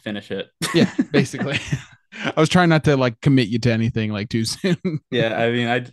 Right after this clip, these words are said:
Speaker 1: I try to put a deadline in my head, and then I always, like, add thirty things, so it doesn't
Speaker 2: And it happens.
Speaker 1: Yeah.
Speaker 2: Happens. But
Speaker 1: Turned out
Speaker 2: anyways.
Speaker 1: pretty good that, uh,
Speaker 2: <laughs>
Speaker 1: last
Speaker 2: Oh,
Speaker 1: time,
Speaker 2: last
Speaker 1: so
Speaker 2: week was
Speaker 1: I'm gonna,
Speaker 2: awesome.
Speaker 1: I'm gonna keep putting the effort in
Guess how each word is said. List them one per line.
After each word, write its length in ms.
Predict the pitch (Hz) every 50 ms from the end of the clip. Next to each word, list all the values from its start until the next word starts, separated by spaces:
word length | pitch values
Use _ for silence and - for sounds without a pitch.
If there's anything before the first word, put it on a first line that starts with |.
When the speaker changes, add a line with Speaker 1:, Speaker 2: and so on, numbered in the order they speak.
| _ -
Speaker 1:
I 120 | 123 127
try 240 | 123 - - 156 156
to 120 | 160 156 147
put 200 | - - 160 139
a 60 | 135
deadline 380 | 120 120 120 113 117 113 110 110
in 80 | 107
my 120 | 104 104 107
head, 220 | 110 107 104 104
and 140 | 104 104 104
then 200 | 98 98 104 98
I 240 | - 101 104 104 -
always, 340 | - - 107 104 107 104 -
like, 140 | - 107 - -
add 260 | 107 101 110 110 -
thirty 220 | - 110 104 113 120
things, 340 | - - 76 95 107 - -
so 100 | - -
it 80 | - -
doesn't 140 | - - 214
Speaker 2:
And 260 | 208 214 202 180 135
it 60 | 120
happens. 380 | 110 98 _ - 101 - - - - - - -
Speaker 1:
Yeah. 180 | - - - - -
Speaker 2:
Happens. 340 | - 113 92 - 95 104 123
But 120 | - - 151
Speaker 1:
Turned 100 | 165 165
out 40 | 151
Speaker 2:
anyways. 200 | 139 - - 110
Speaker 1:
pretty 180 | 139 160 151
good 300 | 131 127 135 131 123 110
that, 160 | 110 113 - -
uh, 380 | - - - - - 110 107
Speaker 2:
<laughs> 0 |
Speaker 1:
last 240 | 170 113 113 117 135
Speaker 2:
Oh, 180 | 139 127 117 110
Speaker 1:
time, 120 | 107 110
Speaker 2:
last 200 | 113 120 120 117
Speaker 1:
so 80 | 113 107
Speaker 2:
week 120 | 104 104
was 80 | 104 113
Speaker 1:
I'm 40 | 120
gonna, 140 | - 92 110
Speaker 2:
awesome. 180 | 107 73 - - _ _
Speaker 1:
I'm 140 | - 117 113
gonna 240 | 117 117 113 107 107 - _ _ _
keep 220 | - 127 120 120
putting 240 | - 117 101 87 107
the 100 | 104 101
effort 280 | 101 101 - 104 101
in 180 | 101 101 107 113